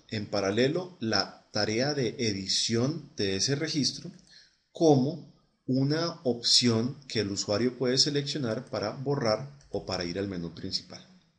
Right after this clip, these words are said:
Estando en la ventana de edición, el usuario puede proceder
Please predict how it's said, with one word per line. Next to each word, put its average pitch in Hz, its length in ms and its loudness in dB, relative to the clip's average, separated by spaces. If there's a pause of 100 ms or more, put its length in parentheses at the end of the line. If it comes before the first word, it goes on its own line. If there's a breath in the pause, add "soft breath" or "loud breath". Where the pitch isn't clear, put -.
(600 loud breath)
Estando 120 480 0
en 165 80 -4
la 156 60 -4
ventana 117 720 -2 (140)
de 98 220 2
edición, 98 580 -4 (200)
el 156 180 2
usuario 143 540 0
puede 120 240 4
proceder 107 640 -2